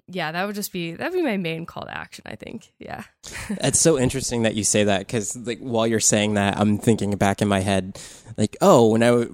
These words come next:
Speaker 2: like, right when I was going to L A, my, f-, one of my first calls was to you, like, "Hey, we should do a <laughs> podcast."
Speaker 1: Right.
Speaker 2: And then, <laughs> and that, that kind of thing. And then what ended up happening was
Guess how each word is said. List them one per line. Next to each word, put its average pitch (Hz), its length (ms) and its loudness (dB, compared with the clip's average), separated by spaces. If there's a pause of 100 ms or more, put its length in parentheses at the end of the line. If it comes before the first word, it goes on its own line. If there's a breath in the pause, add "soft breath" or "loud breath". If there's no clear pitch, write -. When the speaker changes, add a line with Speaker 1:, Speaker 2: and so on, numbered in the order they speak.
(160)
Speaker 2:
like, 123 200 -4
right 127 460 2
when 120 180 -4
I 120 120 2
was 110 180 2
going 110 340 4
to 110 400 4
L 104 220 -2
A, 104 460 0
my, 107 280 2
f-, 95 460 -8
one 123 220 0
of 117 40 4
my 113 100 2
first 117 300 2
calls 104 360 -2
was 104 180 2
to 113 100 -4
you, 127 200 4
like, 113 160 2
"Hey, 196 160 2
we 202 100 8
should 175 120 0
do 190 120 6
a 175 40 8
<laughs> - 20 -10
podcast." 349 1600 2
Speaker 1:
Right. 196 100 2
Speaker 2:
And 151 140 8
then, 156 400 8
<laughs> 120 100 4
and 131 120 6
that, 101 240 4
that 110 160 6
kind 110 160 4
of 104 60 2
thing. 113 120 4
And 113 80 2
then 110 140 -6
what 113 160 2
ended 113 200 4
up 104 120 2
happening 104 380 2
was 104 280 2